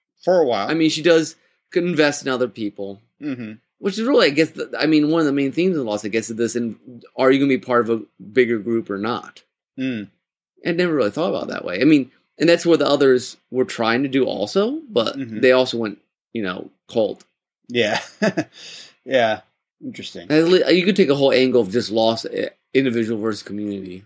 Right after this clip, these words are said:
Speaker 2: I suppose.
Speaker 1: Mm-hmm. Okay, so
Speaker 2: That
Speaker 1: we've been,
Speaker 2: could, yeah.
Speaker 1: we've been
Speaker 2: Anyway.
Speaker 1: very big picture.
Speaker 2: Sorry, yeah.
Speaker 1: Uh, one I wanna touch on, and this may be very literary, maybe we'll see.
Speaker 2: I like that.
Speaker 1: <laughs> Uh, but a character design thing I was noticing.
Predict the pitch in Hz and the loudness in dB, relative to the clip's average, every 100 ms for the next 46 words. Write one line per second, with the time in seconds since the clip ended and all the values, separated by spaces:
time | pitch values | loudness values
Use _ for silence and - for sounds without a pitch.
0 | _ - 95 - 98 104 - 143 120 107 | _ -18 -16 -14 -14 -14 -10 -8 -6 -8
1 | 104 _ _ _ - 127 113 135 135 127 | -12 _ _ _ -8 -4 -4 0 0 2
2 | 143 - 107 - - 160 165 156 175 156 | 0 -2 -4 -4 0 2 4 4 4 4
3 | 127 147 - 139 165 135 107 135 - _ | 4 2 2 0 2 2 4 2 0 _
4 | - - 143 160 175 208 196 185 170 - | -16 -12 -6 2 4 4 2 0 -6 -4
5 | 151 175 160 127 151 - 117 113 123 117 | -2 -2 -4 0 -2 0 -4 -4 -10 -8
6 | 123 107 107 117 113 107 104 101 98 95 | -6 -6 -4 -2 -2 -6 -6 -6 -6 -8
7 | 95 95 98 - 95 - 135 147 - 131 | -8 -10 -12 -14 -12 -8 -6 -6 -6 0
8 | 190 180 - 156 135 127 117 _ _ _ | 0 2 2 4 4 2 0 _ _ _
9 | _ 139 131 _ _ - - 196 202 196 | _ -4 -4 _ _ -14 0 2 2 2
10 | 151 131 107 127 117 110 131 131 127 117 | 0 0 -4 -10 -6 0 2 2 0 -2
11 | 123 107 107 107 98 139 123 120 - 98 | -4 -2 -4 -4 -8 -4 -2 -2 -4 -8
12 | 95 | -10